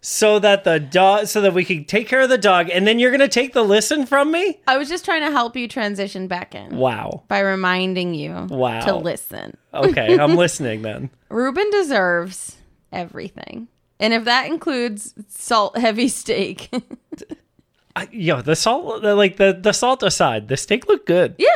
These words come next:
Speaker 2: it looked fine. I've
Speaker 1: Uh,
Speaker 2: heard really bad reviews of
Speaker 1: me
Speaker 2: that
Speaker 1: too,
Speaker 2: restaurant,
Speaker 1: but I wasn't
Speaker 2: so
Speaker 1: gonna say it on the show.
Speaker 2: <laughs>
Speaker 1: Look, I'm
Speaker 2: I
Speaker 1: just
Speaker 2: hope
Speaker 1: saying,
Speaker 2: Ruben had a great time.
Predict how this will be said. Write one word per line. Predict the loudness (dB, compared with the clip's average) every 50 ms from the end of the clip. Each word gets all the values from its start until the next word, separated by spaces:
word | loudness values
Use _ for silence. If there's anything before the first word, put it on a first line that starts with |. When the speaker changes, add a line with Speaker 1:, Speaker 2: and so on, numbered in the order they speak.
| 2
Speaker 2:
it | 0
looked | -4 -6 -6 -6
fine. | -6 -6 -6 -6 -10 -14 -20 _ _ _ _ _ _ _ -6
I've | -2 0 0 0
Speaker 1:
Uh, | 2
Speaker 2:
heard | 2 0 0 0
really | -2 -4 0 0 2 2 2
bad | 0 0 0 2 2 0 -2
reviews | -4 -8 -8 -8 -8 -6 -4 -2
of | 0
Speaker 1:
me | 2
Speaker 2:
that | 2 2 2 0
Speaker 1:
too, | 0 0 0 2
Speaker 2:
restaurant, | 2 2 2 2 2 2
Speaker 1:
but | 2 4 4
I | 4 4 4
wasn't | 4 4 4 4
Speaker 2:
so | 4
Speaker 1:
gonna | 4 4 2
say | 2 2 2 4
it | 4 4
on | 4 4 2
the | 2
show. | 2 2 4 4 4 4 2 2 0 0 -2 -4
Speaker 2:
<laughs> | -10 -12 -12 -12 -16 -18 _ _ -12 -12 -12 _ -16 -20 -20 _ -8 -2
Speaker 1:
Look, | 2 2 2 4
I'm | 2 2
Speaker 2:
I | 2
Speaker 1:
just | 2 2 2
Speaker 2:
hope | 2
Speaker 1:
saying, | 2 2 2
Speaker 2:
Ruben | 2 0 -2 -2
had | -2 -4 -4
a | -4
great | -6 -8 -10 -10
time. | -12 -12 -12 -12